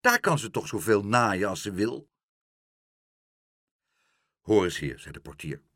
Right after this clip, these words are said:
"er waren klachten. Die jongen hield zijn kamer niet schoon. Het was er hartstikke vol met kakkerlakken. Ik heb het zelf gezien." "Eentje maar,"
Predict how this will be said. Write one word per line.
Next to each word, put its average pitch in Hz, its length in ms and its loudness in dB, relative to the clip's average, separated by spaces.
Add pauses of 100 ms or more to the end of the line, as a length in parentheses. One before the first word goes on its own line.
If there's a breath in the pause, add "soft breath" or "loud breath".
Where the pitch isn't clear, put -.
(120)
"er 110 100 0
waren 92 300 0
klachten. - 520 2 (440)
Die 110 200 -2
jongen 110 300 2
hield 82 200 -6
zijn 69 200 -14
kamer 76 400 4
niet 71 200 -4
schoon. 131 400 -4 (180)
Het 90 180 -10
was 78 180 -6
er 69 200 -16
hartstikke 151 720 -2
vol 147 260 -2
met 113 280 -8
kakkerlakken. - 680 -4 (300)
Ik 139 140 -2
heb 139 100 4
het - 80 -16
zelf 156 340 6
gezien." 127 440 -6 (720)
"Eentje 262 460 4
maar," 95 400 2